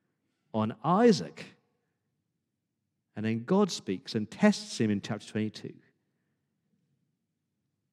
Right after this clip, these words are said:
I've got, I've got two points today. It's trusting and testing, testing and trusting.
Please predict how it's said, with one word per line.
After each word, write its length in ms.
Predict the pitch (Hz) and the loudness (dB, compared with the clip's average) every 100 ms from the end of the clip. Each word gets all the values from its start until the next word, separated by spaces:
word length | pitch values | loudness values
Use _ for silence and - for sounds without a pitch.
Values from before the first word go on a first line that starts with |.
| - | -12
I've 60 | 127 | -8
got, 120 | - | -4
I've 80 | 127 | -2
got 160 | 123 | -2
two 220 | - 160 | 2 4
points 280 | 151 131 120 | 4 2 0
today. 260 | 110 107 120 | 0 0 0
It's 140 | - - | -2 -6
trusting 560 | - 170 - - 135 | -2 0 0 0 0
and 100 | 123 | 0
testing, 460 | - 117 107 - 95 | -2 -4 -4 -6 -8
testing 420 | - 147 - 135 | -4 -4 -4 -6
and 80 | 120 | -6
trusting. 400 | 110 98 - 101 | -8 -6 -4 -6